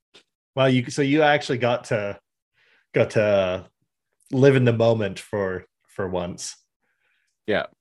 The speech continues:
Speaker 2: And then I did it again. So I broke two glasses. I'm now down two <laughs> glasses.
Speaker 1: But do you need any more than one?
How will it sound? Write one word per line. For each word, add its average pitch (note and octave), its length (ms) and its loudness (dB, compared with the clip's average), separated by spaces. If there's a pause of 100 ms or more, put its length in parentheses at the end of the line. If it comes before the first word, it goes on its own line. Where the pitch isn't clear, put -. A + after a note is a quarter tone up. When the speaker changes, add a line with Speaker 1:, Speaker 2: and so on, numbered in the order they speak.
(280)
Speaker 2:
And D3 140 -2
then E3 100 4
I E3+ 80 6
did F#3+ 140 4
it F#3 140 2
again. E3+ 360 2 (580)
So C3 440 -2
I B2 120 2
broke C#3+ 280 -4
two E3 200 -4
glasses. B2+ 720 0
I'm G2 200 -2
now A#2+ 220 4
down C3+ 360 2
two D3 200 -4
<laughs> C3 60 -4
glasses. - 800 -2 (1080)
Speaker 1:
But C3 220 0 (160)
do C3 100 0
you C3 100 4
need C#3 200 2
any C3+ 220 2
more B2 200 0
than G2+ 180 -6
one? A2 440 -8